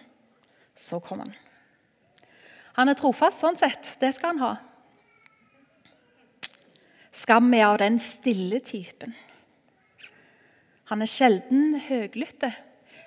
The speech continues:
men derimot svært, svært insisterende. Det er han som stadig påpeker hvor dum du var.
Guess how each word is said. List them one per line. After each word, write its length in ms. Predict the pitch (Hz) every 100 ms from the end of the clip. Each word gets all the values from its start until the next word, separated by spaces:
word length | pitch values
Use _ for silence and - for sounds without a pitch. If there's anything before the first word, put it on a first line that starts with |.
| _
men 280 | 240 240 240 - - - -
derimot 420 | 262 277 254 254
svært, 600 | - - 269 277 285 277
svært 640 | - - 247 - - - - _ 240
insisterende. 960 | 233 - 247 - - 247 302 220 214 - _ _ _ _ _ _ _ _ _ _ _ _
Det 140 | 226
er 80 | 214
han 140 | 226 262
som 160 | 277 254
stadig 380 | 233 190 202 233
påpeker 460 | 226 226 208 196
hvor 140 | 202 196
dum 240 | 208 240
du 80 | 247
var. 140 | -